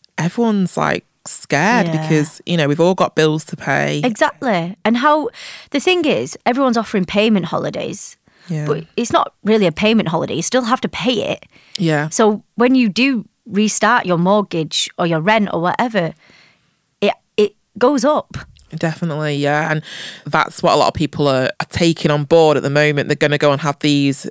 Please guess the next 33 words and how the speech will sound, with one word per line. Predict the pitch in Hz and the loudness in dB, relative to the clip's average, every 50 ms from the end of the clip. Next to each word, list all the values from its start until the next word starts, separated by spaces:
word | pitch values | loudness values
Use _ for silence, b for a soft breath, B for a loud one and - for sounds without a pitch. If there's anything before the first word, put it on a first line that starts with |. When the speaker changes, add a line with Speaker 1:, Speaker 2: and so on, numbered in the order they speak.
| - _ | -10 _
Speaker 1:
these | - 151 - | -4 -4 -2
payment | - - 147 139 - - | -2 -2 -2 -2 -2 -2
holidays. | - 165 160 165 151 147 104 80 - - 80 143 160 160 | -2 0 2 2 2 2 0 -2 -2 -4 -6 -6 -4 -4
And | 151 143 143 | -2 0 0
then | 147 147 | 0 0
when | 147 147 | 0 -2
it | 139 - | -2 0
gets | - 160 - - - | 0 -2 -2 -2 -6
to | - - | -6 -4
paying | - 151 139 139 139 135 | -2 0 0 0 0 -2
it | - - | -2 -2
back, | - 147 131 107 - - - - _ - - - - | -2 -2 0 -2 -4 -6 -10 -12 _ -20 -20 -8 -4
a | 156 | -2
lot | 156 135 | 0 0
of | 131 170 | 0 0
them | 165 160 | 0 0
might | 151 123 | -2 -2
be | - 151 143 | -2 -4 -4
in | 139 139 139 139 - - | -4 -4 -4 -6 -6 -6
more | - 143 139 147 180 226 226 | -4 -2 0 2 2 2 2
debt | - 190 156 147 180 233 | 2 2 2 2 0 0
or | - - | 0 2
Speaker 2:
Exactly. | - - - - - - 311 277 240 196 - | 2 2 2 2 0 -2 -2 0 0 0 0
Or | - 214 220 | 0 0 0
can't | - - 247 247 240 214 - | 0 0 2 2 2 0 -2
afford | - - - 226 254 311 294 | -4 0 2 2 2 2 0
the | - 262 | 0 0
repayments | 254 233 196 - 208 180 175 175 170 170 - | 0 0 0 0 0 0 0 -2 -4 -2 -4
anymore. | 180 165 170 165 160 151 143 - - | -2 -2 -2 -2 -2 -2 -2 -2 -2
Speaker 1:
Yeah. | 160 156 156 156 156 151 147 147 147 156 | 0 0 2 2 2 2 0 -2 -2 -4
So | 160 - - 156 160 131 | -4 -2 0 2 2 2
it | 160 | 2
is, | 107 135 185 - | 2 0 0 -2